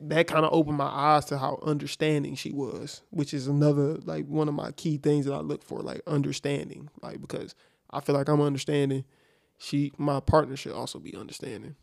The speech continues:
Um, so that's, like, one of my huge boundaries is just when I ask for personal time, I want my personal time. Like, I wanna be alone. I wanna play my video games by myself, chill out with my dog. That's it. Um,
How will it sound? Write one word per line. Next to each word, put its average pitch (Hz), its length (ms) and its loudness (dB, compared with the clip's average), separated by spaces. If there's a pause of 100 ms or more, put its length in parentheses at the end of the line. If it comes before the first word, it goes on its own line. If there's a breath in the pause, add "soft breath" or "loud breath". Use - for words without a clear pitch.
(800)
Um, 151 460 2
so 147 320 4 (400 soft breath)
that's, 180 180 10
like, 151 140 12
one 151 120 12
of 139 60 8
my 139 140 8
huge 156 320 10
boundaries 151 440 10
is 127 40 -8
just 131 380 -2
when 139 160 2
I 170 160 8
ask 170 120 8
for 151 60 -2
personal 175 380 4
time, 170 340 2
I 139 120 -2
want 139 220 2
my - 140 -10
personal - 320 -10
time. - 160 -16 (300)
Like, - 140 -18
I - 100 -10
wanna - 140 -8
be - 100 -8
alone. 143 460 2 (100)
I - 40 -20 (100)
wanna - 180 -16
play 143 140 -2
my 135 160 -6
video 143 260 -2
games 139 280 -4
by 135 120 -6
myself, 170 600 -2 (760)
chill 139 180 -2
out 143 240 0 (100)
with 131 120 -12
my 117 100 -12
dog. 147 440 0 (100)
That's - 180 -14
it. - 160 -8 (1040 loud breath)
Um, 139 640 6